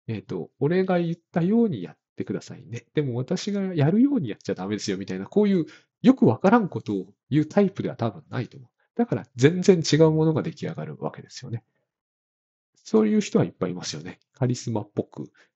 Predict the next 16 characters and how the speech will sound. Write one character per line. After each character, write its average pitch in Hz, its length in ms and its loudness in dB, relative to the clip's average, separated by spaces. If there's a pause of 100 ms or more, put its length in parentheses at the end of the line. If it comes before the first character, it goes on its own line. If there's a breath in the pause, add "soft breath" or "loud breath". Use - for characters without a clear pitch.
え 107 140 -2
っ 92 40 -12
と、 90 680 -10 (140)
自 107 140 0
己 98 120 -6
啓 104 160 -2
発 - 240 -14
系 - 140 -8
で - 80 -18
カ 117 200 -8
リ 107 80 -4
ス - 100 -12
マ 110 120 -8
っ 110 140 -16
ぽ 220 120 0
く - 220 -8